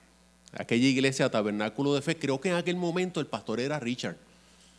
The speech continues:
Y no estaba ubicado donde está ahora, estaba un poco más abajo, pero tuvieron que moverla cuando las construcciones. Y en un culto, allí el Señor me llamó. Allí el Señor me llamó,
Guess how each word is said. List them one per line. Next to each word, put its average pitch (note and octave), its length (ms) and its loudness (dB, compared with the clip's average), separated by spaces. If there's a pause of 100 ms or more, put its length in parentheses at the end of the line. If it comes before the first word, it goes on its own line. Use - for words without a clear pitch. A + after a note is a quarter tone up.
(760)
Y C3+ 80 6
no D3 80 6
estaba F#3 260 4
ubicado F#3+ 420 8
donde E3 120 6
está D3 160 6
ahora, D3 220 8
estaba C3 220 2
un D3 80 -4
poco E3+ 260 2
más F3 160 4
abajo, D3 420 4
pero B2 180 0
tuvieron A#2 380 0
que D#3 120 -2
moverla D3+ 400 2
cuando C3 260 0
las A2 100 0
construcciones. A2+ 960 -2 (880)
Y A2 80 -6
en A#2+ 80 -2
un C#3+ 100 0
culto, C#3+ 720 0 (800)
allí A2+ 240 0
el C#3+ 100 0
Señor B2+ 320 -2
me C3+ 140 -4
llamó. G#2+ 300 -4 (720)
Allí G2+ 200 -10
el G2+ 60 -8
Señor C3 300 -2
me C3+ 180 2
llamó, C3+ 480 -2